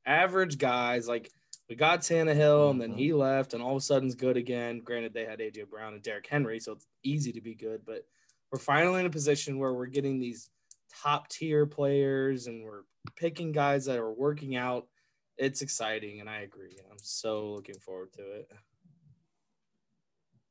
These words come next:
Speaker 1: The Lions.
Speaker 2: Well,
Speaker 1: What you got, Daniel?
Speaker 2: I, I have the Lions. I think if the board goes like this, this should be an easy pick for the Lions personally,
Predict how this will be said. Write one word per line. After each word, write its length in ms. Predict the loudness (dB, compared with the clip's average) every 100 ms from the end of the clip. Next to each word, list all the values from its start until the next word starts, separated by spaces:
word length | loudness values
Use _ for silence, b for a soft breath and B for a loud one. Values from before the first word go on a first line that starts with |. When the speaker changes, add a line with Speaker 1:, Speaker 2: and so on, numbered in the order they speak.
| _
Speaker 1:
The 80 | -6
Lions. 360 | 0 2 4 6
Speaker 2:
Well, 100 | 4
Speaker 1:
What 240 | 2 -4 -10 _
you 120 | -16
got, 260 | -6 -4 -4
Daniel? 320 | -6 -6 -2
Speaker 2:
I, 640 | 4 6 6 6 4 2 -2 _
I 160 | 0 2
have 260 | 6 4 4
the 100 | 4
Lions. 600 | 6 6 6 4 0 -4
I 160 | 0 0
think 280 | 0 -2 0
if 200 | -2 0
the 200 | 0 -2 -2
board 320 | 2 4 4
goes 280 | 6 6 6
like 180 | 4 2
this, 300 | 2 0 0
this 140 | -2
should 280 | -2 -2 -2
be 140 | -2
an 120 | -2 -4
easy 500 | -6 -4 -4 -6 -10 -6
pick 200 | -6 -6
for 140 | -4
the 60 | -2
Lions 460 | -2 -2 -4 -6 -6
personally, 800 | -2 -2 -2 -2 0 0 -2